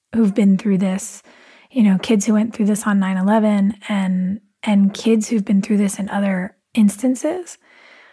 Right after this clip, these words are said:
And I'm so amazed with what you've chosen to do with your experience and, like, you've turned it into a way to advocate for other people.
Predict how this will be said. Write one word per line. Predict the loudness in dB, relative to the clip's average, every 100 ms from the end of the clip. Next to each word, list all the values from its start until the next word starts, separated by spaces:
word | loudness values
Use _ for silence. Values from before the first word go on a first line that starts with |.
| _ _ _ _ _ -2
And | 2
I'm | 4 4
so | 2 0
amazed | 2 0 0 -2
with | -4
what | -4 -2
you've | -4 -4
chosen | -4 0 2
to | 0
do | 0 0 0
with | -2 -2
your | 0 0
experience | -2 -8 -4 0 2 0 -4 -8 -8
and, | -6
like, | -6 -8 -12 _ _ _ _ _ _ _ _ _ _ _ 2
you've | 4 4
turned | 0 -4 0 2 2
it | -2 -2
into | -2 -2 -2 -2
a | 0
way | -2 -2
to |
advocate | -4 -6 -6 -8 -10 -12
for | -4
other | -2 -2
people. | -2 -2 -2 -4 -4 -6